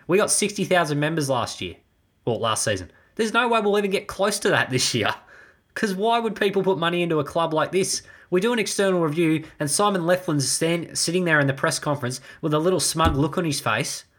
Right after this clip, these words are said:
You should resign, mate. You should resign because you were head of football ops. You oversaw his contract renewal. And now you've gotten rid of him. Hundred fifty years, one premiership,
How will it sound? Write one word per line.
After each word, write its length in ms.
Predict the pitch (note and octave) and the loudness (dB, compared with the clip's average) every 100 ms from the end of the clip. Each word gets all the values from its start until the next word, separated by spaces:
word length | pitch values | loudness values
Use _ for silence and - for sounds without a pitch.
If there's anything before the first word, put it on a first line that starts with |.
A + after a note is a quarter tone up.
| _ _ _ - | _ _ _ -4
You 120 | F3 | -2
should 200 | - F3 | -2 0
resign, 480 | D#3+ C#3+ D3+ D#3 A#2 | 0 2 2 2 2
mate. 240 | C3+ F#3+ - _ _ _ _ | 0 -2 -8 _ _ _ _
You 120 | D#3 | -2
should 260 | D3 F3+ D#3 | 0 0 0
resign 340 | C#3+ D3 C#3+ | 0 2 2
because 260 | C3 C#3+ C#3 | 2 0 0
you 120 | A3+ | 2
were 80 | G#3 | 2
head 160 | F3+ | 2
of 80 | F#3+ | 0
football 400 | - F#3+ F3 D#3 | 0 -2 2 2
ops. 380 | A#2+ - - - _ _ _ _ _ _ _ - | 2 0 -8 -10 _ _ _ _ _ _ _ -4
You 260 | D#3+ A3+ | 0 0
oversaw 640 | F#3 G#3 F#3+ F3 - F#3 E3 | 2 2 2 0 2 2 2
his 160 | D3 | 0
contract 580 | C#3+ F3+ F3+ - D#3 - | -2 -2 -2 0 -2 0
renewal. 360 | C3+ B2 G2 - _ _ _ _ _ _ _ _ _ _ _ _ _ _ _ _ _ _ - | -2 -2 -4 -8 _ _ _ _ _ _ _ _ _ _ _ _ _ _ _ _ _ _ -6
And 100 | A#2+ | 0
now 120 | C3 | 2
you've 160 | B2+ | 2
gotten 200 | B2+ A#2 | 0 -4
rid 140 | G#2+ G2 | -4 -6
of 60 | |
him. 140 | F2 D#2 _ _ _ _ _ _ _ _ _ _ _ _ _ _ _ _ _ _ _ _ | -8 -14 _ _ _ _ _ _ _ _ _ _ _ _ _ _ _ _ _ _ _ _
Hundred 340 | - D3 G3 F#3 | -4 0 0 0
fifty 260 | F#3+ F#3 | 0 0
years, 520 | D#3 C#3 C#3 C3+ - - - _ - | 2 4 4 0 -6 -12 -20 _ -2
one 260 | B2 E3 | 0 0
premiership, 640 | D3+ E3 D#3 C#3 C#3+ C#3 | 2 2 2 0 0 -2